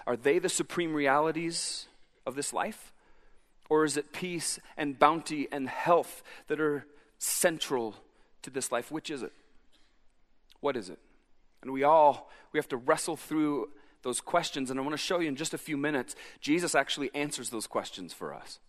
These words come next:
and it's quite potent. Christ preaches, and as he preaches, we learn that the first element in the war that is history, you know who it is? It's him. It's Jesus Christ. Look at Revelation chapter six, verse two.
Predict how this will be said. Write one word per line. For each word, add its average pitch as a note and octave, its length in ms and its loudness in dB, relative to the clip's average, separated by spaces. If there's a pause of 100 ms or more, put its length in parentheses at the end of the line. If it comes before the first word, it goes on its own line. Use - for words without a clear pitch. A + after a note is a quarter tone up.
(420)
and A#2+ 120 -4
it's A2 120 -6
quite - 300 -2
potent. - 640 -6 (1000)
Christ - 320 4
preaches, D3 520 2
and C3+ 100 4
as C3+ 140 4
he B2+ 80 0
preaches, F3+ 440 2
we D3+ 140 0
learn E3 260 4
that D3 120 0
the - 40 -8
first - 480 6 (240)
element D#3+ 480 8
in D3 120 0
the C#3+ 80 2
war E3+ 240 8
that D3+ 120 4
is C#3+ 120 4
history, D3 360 2
you B2+ 120 0
know C#3 120 2
who C#3+ 160 -2
it C#3+ 100 -2
is? G3+ 280 -2 (720)
It's - 180 -10
him. G#2 480 -4 (800)
It's - 200 -4
Jesus D3+ 520 -2
Christ. D3 380 2
Look D#3 100 -4
at C#3 80 0
Revelation D3 500 2
chapter C#3 280 0
six, - 320 -4
verse C#3 240 0
two. D3 320 2